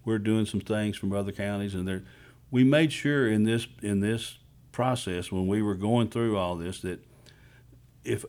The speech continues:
if we were sending out stuff to other counties or other, uh, agencies, uh, D P S or Houston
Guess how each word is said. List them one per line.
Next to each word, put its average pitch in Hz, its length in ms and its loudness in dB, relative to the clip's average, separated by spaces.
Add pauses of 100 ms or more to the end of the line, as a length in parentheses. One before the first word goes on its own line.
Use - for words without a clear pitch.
if 113 240 -6
we 143 220 4
were 127 160 0
sending 143 500 2
out 120 220 -2
stuff 123 320 -2
to 98 180 -2
other 104 140 -2
counties 110 600 -4
or 85 180 -6
other, 98 420 -2 (120)
uh, 80 280 -12 (140)
agencies, 104 760 -6
uh, 78 280 -10
D 104 140 -2
P 101 240 -6
S 98 440 -4
or 73 160 -10
Houston 95 720 -6